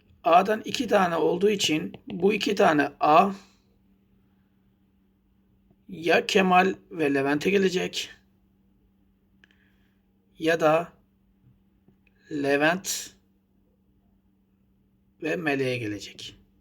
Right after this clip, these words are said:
Yani baktığımız zaman ortak ihtimalde de ne olmuş oldu? Melek, Levent her ihtimalde de A'yı almış oldu. Geriye ne kaldı?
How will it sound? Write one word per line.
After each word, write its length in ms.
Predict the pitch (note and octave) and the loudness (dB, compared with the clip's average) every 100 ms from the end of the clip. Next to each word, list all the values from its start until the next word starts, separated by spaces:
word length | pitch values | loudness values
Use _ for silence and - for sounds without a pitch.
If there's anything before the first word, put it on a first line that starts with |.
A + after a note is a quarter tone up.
| - _ _ _ _ _ - _ _ | -20 _ _ _ _ _ -20 _ _
Yani 360 | D3 D#3+ G#3+ F3+ | 0 2 2 4
baktığımız 440 | F3+ F3+ G3 G#3 | 2 2 -2 0
zaman 360 | F3+ C#3+ D#3 - _ _ - | 2 0 -2 -8 _ _ 2
ortak 500 | D3+ - G#3+ G#3 - | 2 4 0 0 -4
ihtimalde 580 | - - F#3 E3+ E3+ E3+ | -6 -4 2 2 2 -2
de 140 | D3 | 0
ne 60 | E3+ | 2
olmuş 340 | G#3+ F#3 - | 2 0 0
oldu? 320 | C3+ C#3 F#3 | 0 -2 -2
Melek, 540 | F#3 E3 E3+ F#3 - F#3 | 0 0 0 -4 -2 0
Levent 320 | F3+ G3+ G#3 | 2 0 -4
her 420 | - G3+ A3 A#3+ - | -4 0 0 -2 -10
ihtimalde 560 | - - F#3 D#3 E3 F3+ | -14 -10 -6 -6 -4 -6
de 140 | - - _ | -8 -12 _
A'yı 380 | F#3 D3+ C#3+ E3 | 4 4 4 2
almış 280 | C#3 D3+ - | 0 -2 -6
oldu. 300 | A#2 - - _ _ _ _ _ _ _ _ _ _ _ _ _ _ _ _ _ _ - | -8 -12 -20 _ _ _ _ _ _ _ _ _ _ _ _ _ _ _ _ _ _ -4
Geriye 300 | F3+ G#3 G#3+ | 2 4 4
ne 100 | - | 4
kaldı? 560 | F3+ C#3+ C#3+ F#3 A3 | 4 4 2 -2 -2